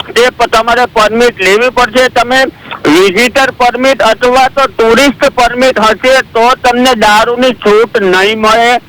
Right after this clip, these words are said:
એટલે આ સૌથી મોટી સરકારે સ્પષ્ટતા કરી છે, કારણ કે સામાન્ય લોકોને એવું હતું કે તે ગમે ત્યારે ગિફ્ટ સિટીમાં જઈને દારૂનું સેવન કરી શકે, પરંતુ એવું નથી. વિઝિટર પરમિટ અને,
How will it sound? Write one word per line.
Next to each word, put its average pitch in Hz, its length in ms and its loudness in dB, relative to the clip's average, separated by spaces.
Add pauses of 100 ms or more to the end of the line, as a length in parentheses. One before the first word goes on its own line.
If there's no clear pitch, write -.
(360)
એટલે 247 320 0 (260)
આ 208 240 2
સૌથી 233 460 0
મોટી 233 340 0
સરકારે 233 580 0
સ્પષ્ટતા 208 800 -2
કરી 226 300 0
છે, 233 280 0
કારણ 240 360 0
કે 254 140 0
સામાન્ય 226 580 0
લોકોને 240 440 0
એવું 233 380 2
હતું 254 260 0
કે 269 220 -2
તે 254 280 0
ગમે 208 440 -2
ત્યારે 247 380 -2
ગિફ્ટ 220 360 -2
સિટીમાં 226 540 0
જઈને 220 420 -2 (440)
દારૂનું 226 600 0
સેવન 226 400 0
કરી 220 260 -2
શકે, 233 400 0
પરંતુ 226 400 -2
એવું 220 360 2
નથી. 220 420 -2
વિઝિટર 226 540 0
પરમિટ 226 440 -2
અને, 233 200 0